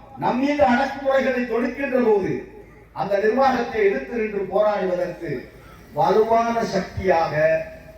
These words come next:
நாம் அனைவரும் திகழ வேண்டும். இன்றைக்கு அந்த வலுவை,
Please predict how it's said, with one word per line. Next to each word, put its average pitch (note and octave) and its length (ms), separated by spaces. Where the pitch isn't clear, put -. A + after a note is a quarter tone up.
நாம் D#3 300
அனைவரும் D#3+ 520
திகழ C3 240
வேண்டும். F#2+ 340
இன்றைக்கு D#3+ 500
அந்த C3+ 160
வலுவை, D#3 400